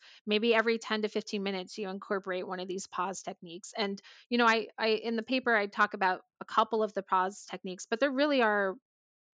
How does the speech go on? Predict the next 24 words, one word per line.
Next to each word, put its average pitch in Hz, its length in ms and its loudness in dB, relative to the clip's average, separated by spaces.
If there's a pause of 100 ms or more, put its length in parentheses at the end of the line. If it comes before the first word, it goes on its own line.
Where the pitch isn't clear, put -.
(180)
many. 196 500 -2 (280)
They're 196 160 4
like, 185 260 0 (280)
you 185 80 -6
know, 165 300 -8
there's 208 140 0
a 233 60 4
whole 269 160 6
book, 247 380 0 (100)
um, 185 400 -4 (500)
uh, 180 380 -2 (180)
on 202 180 2
pause 208 320 6
techniques 196 640 -8
by 175 140 2
Anne 190 260 -4
Rice 190 300 0
that's 175 260 -8
referenced 175 560 -6
in 185 240 -8
the 175 80 -10
paper. 185 340 -8
That's 180 240 -8
amazing. 180 540 -10